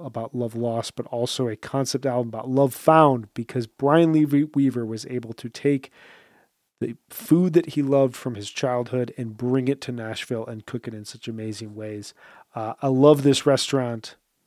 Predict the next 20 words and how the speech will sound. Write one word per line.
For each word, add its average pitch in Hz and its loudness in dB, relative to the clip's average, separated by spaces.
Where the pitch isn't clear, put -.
I 135 -6
love 131 -2
Weaver, 127 4
and 127 -8
I 120 -8
love 120 -4
this 117 -8
album. 107 -10
I 127 -10
listened 113 -8
to 120 -4
this 113 -8
a - -20
bunch 120 -8
over 120 -12
the 113 -10
last 107 -10
couple 113 -10
of 110 -10
weeks. 110 -8